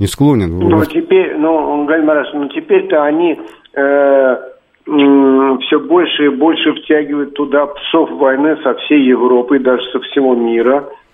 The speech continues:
Speaker 2: м, и, так сказать, обычных арабов, и там не арабов, вот, э, где они властвовали, э, которых они перебрасывают, э, м, через свои структуры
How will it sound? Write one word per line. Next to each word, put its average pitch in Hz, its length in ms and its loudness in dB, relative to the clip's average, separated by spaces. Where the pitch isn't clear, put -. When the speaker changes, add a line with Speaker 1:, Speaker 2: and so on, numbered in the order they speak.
Speaker 2:
м, 131 220 2
и, 127 640 4
так 127 160 -2
сказать, 131 300 -2
обычных 123 680 -4
арабов, 120 460 0
и 127 400 -2
там 123 220 -2
не 127 80 -2
арабов, 123 560 -2
вот, 127 260 -8
э, 127 300 -2
где 123 300 -2
они 123 320 -2
властвовали, 127 760 0
э, 127 720 2
которых 139 400 -2
они 127 180 0
перебрасывают, 123 1040 -2
э, 113 320 4
м, 127 220 2
через 127 320 0
свои 127 220 0
структуры 120 800 0